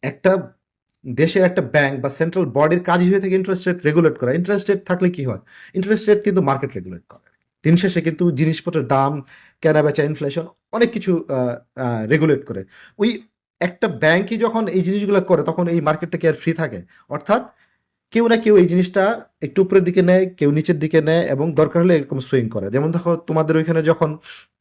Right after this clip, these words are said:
ইনফ্লেশন অনেক বেড়ে যাচ্ছিল, তোমাদের ইন্টারেস্ট কিন্তু হিস্ট্রিতে প্রায় কখনোই পাঁচ ছয় পার্সেন্ট এরকম, আহ, ছিল না, কিন্তু এটা প্রায় নয় পার্সেন্ট পর্যন্ত চলে গিয়েছিল আমেরিকাতে আর কি, আমি দেখলাম রিসেন্ট।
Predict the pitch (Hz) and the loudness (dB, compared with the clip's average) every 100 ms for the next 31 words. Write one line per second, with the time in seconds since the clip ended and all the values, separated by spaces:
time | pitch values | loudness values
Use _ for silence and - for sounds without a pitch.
0 | _ _ - _ - 160 180 180 156 160 | _ _ -20 _ -4 0 0 0 0 0
1 | 151 160 170 175 147 143 147 156 165 175 | 2 4 2 0 -4 -2 -2 0 0 0
2 | 165 - 156 143 139 - 160 156 147 139 | -2 -2 -6 -4 -4 -4 -2 0 0 -2
3 | _ _ _ _ 185 185 170 165 170 - | _ _ _ _ 0 2 2 0 -4 -2
4 | 175 165 143 156 143 147 147 135 127 131 | -2 -2 -4 -4 -4 -4 -4 -6 -8 -2
5 | 127 123 185 143 104 104 135 143 143 131 | -2 0 2 2 -2 -6 -4 -2 0 0
6 | 143 160 156 135 135 127 123 117 113 127 | 2 2 0 -4 -6 -4 -4 -6 -6 -4
7 | 117 101 95 95 101 123 113 98 90 92 | -2 -4 -8 -8 -4 -2 -2 -4 -8 -10
8 | 92 104 104 113 107 101 98 - | -6 -6 -6 -8 -10 -12 -16 -20